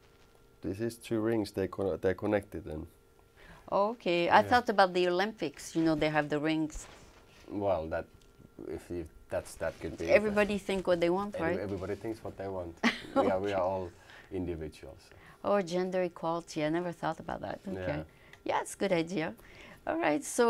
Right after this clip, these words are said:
Speaker 2: uh, I think people understand that they go to their app store and download it, and then if they go to an event where Brilla is, then, oh,
Speaker 1: Yeah,
Speaker 2: the
Speaker 1: they
Speaker 2: event tell them.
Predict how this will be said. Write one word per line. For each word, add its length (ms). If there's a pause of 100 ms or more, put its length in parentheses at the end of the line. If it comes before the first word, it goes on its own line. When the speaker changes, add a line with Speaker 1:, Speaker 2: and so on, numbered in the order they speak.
(180)
Speaker 2:
uh, 200 (100)
I 20
think 220 (140)
people 240
understand 800
that 280
they 100
go 240 (180)
to 80
their 420
app 220
store 400
and 140
download 400
it, 480
and 180
then 280
if 200
they 100
go 140
to 180
an 120
event 600 (260)
where 320 (180)
Brilla 340 (220)
is, 220
then, 440 (540)
oh, 300
Speaker 1:
Yeah, 100
Speaker 2:
the 80
Speaker 1:
they 60
Speaker 2:
event 360
tell 180
them. 220